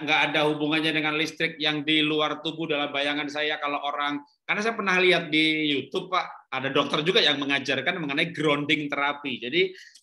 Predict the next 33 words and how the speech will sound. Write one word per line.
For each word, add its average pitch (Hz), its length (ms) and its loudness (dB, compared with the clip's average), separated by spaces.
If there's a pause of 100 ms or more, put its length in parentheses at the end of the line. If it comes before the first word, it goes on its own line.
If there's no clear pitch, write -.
(160)
kita 185 320 0
bisa 156 240 0
pegang 156 320 -2
tangan 156 320 0
kiri 156 240 -2
kanan 151 240 -2
ini 160 240 -4
kayak 165 240 0
voltmeter 160 640 -4 (160)
gitu 139 160 -4
ya, 156 240 -2 (320)
dan 151 160 -4
dalam 151 320 0
tubuh 170 240 -2
kita 170 240 -4
tuh 247 80 2
listriknya 196 480 -2
berapa 180 400 -2 (160)
bisa 185 240 -4
terukur. 202 500 -2
Dia 202 160 -2
memang 214 300 -4 (260)
mikro, 175 880 0
mikro 175 400 0
voltmeter 175 720 2
ya, 143 160 0
jadi 185 240 -2 (240)
berapa 147 560 0
tegangan 143 400 -2
listrik 160 400 -4
dalam 151 320 -2
tubuh 147 240 -6
kita 156 160 -2